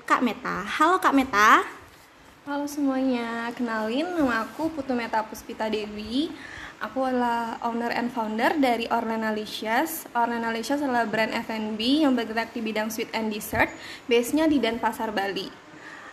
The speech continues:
Speaker 2: Aku juga suka buat konten di TikTok, namanya Meta Puspita A, dan aku juga masih anak kuliahan. Aku mahasiswa baru dua ribu dua satu. Halo semuanya.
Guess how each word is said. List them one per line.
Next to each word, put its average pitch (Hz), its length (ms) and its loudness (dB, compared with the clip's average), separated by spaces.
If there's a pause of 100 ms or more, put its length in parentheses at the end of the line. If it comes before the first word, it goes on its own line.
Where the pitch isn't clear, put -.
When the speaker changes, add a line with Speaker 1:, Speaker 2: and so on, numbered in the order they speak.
Speaker 2:
Aku 247 200 -4
juga 240 420 4
suka 247 240 0
buat 233 360 0
konten 240 400 0
di 233 100 0
TikTok, 262 420 2
namanya 240 380 2
Meta 226 180 0
Puspita 247 580 -4
A, 247 380 2
dan 262 360 4
aku 269 160 -2
juga 277 160 2
masih 262 260 0
anak 240 180 -2
kuliahan. 226 640 0 (260)
Aku 269 220 -2
mahasiswa 277 760 2 (160)
baru 233 340 0
dua 240 160 4
ribu 214 140 -2
dua 202 120 -2
satu. - 400 -4 (880)
Halo 262 160 0
semuanya. 262 560 2